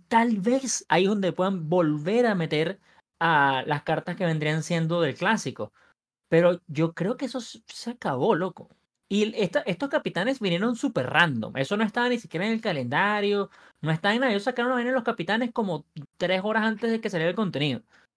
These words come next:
Entonces, sí, no, hay, hay como que sí los mantienen como a, como quien dice, en la oscuridad, pero sí nos dan información suficiente. Lo del clásico,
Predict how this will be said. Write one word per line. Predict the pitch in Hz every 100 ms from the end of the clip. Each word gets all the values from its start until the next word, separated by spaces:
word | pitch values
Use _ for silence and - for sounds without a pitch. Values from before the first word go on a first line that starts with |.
| _ _ -
Entonces, | 151 175 233 254 165
sí, | 226
no, | 233 247 _ -
hay, | 196 208
hay | 202 214
como | 285 277 226
que | 175
sí | 226
los | 262
mantienen | 240 202 220 240
como | 254 233
a, | 180 127 123
como | 160
quien | 151 160
dice, | 170 247
en | 220
la | 185
oscuridad, | 156 170 151 220 302
pero | - 180 156 147 -
sí | - 190
nos | 214
dan | 226
información | 226 202 175 165
suficiente. | 165 175 139 151 117 101 - -
Lo | 156
del | 139
clásico, | 208 277 240 165 226